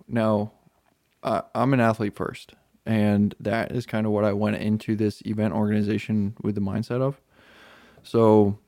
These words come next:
my idea was to, A, make the lifters feel special. So we accomplished that with the L E D backdrop, with the, the profiles, um, and the goodie bags, right? Like, we want you here. We value you being here.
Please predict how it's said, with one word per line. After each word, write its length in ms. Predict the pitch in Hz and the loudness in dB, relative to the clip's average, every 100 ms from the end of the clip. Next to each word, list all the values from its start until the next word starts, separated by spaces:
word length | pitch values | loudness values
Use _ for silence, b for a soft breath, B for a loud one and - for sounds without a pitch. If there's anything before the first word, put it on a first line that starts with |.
| _ _ - _ | _ _ -20 _
my 180 | 120 110 | 0 2
idea 300 | 107 117 127 | 2 4 4
was 160 | 123 - | 4 2
to, 320 | 117 110 107 | 0 2 2
A, 380 | 110 113 160 147 - | 2 2 0 -2 -4
make 160 | 117 | -4
the 80 | 120 | -2
lifters 320 | 120 113 110 | -4 -4 -6
feel 160 | - 107 | -4 -6
special. 520 | - 101 117 - - - | -4 -6 -6 -8 -10 -8
So 160 | - | -2
we 140 | 110 107 | 0 0
accomplished 400 | - 110 113 110 | 0 0 0 0
that 120 | 110 | 2
with 140 | 104 | 2
the 320 | 107 101 101 - | 2 2 0 -2
L 160 | 117 120 | 0 2
E 40 | |
D 100 | 131 | 2
backdrop, 640 | 120 113 110 110 107 104 - | 2 2 4 4 4 2 -2
with 140 | 101 | -4
the, 120 | 101 - - | -4 -6 -10
the 80 | |
profiles, 800 | 104 127 123 117 110 113 107 - - | -2 0 2 2 4 4 2 -2 -8
um, 360 | - 107 104 101 | -4 -2 0 0
and 140 | 98 | -2
the 60 | 101 | -2
goodie 220 | 98 101 | -2 -4
bags, 420 | 101 - - - - | -4 -6 -8 -14 -8
right? 280 | 110 110 - | -2 0 0
Like, 220 | 104 101 | -4 -2
we 160 | 120 123 | 2 4
want 300 | 123 120 117 | 4 2 2
you 60 | |
here. 260 | 113 120 113 | 2 4 4
We 120 | 107 | 4
value 520 | 107 107 110 107 107 101 | 2 2 2 2 0 -2
you 180 | 110 110 | 0 0
being 240 | 117 123 | 2 2
here. 300 | 123 120 117 | 2 2 0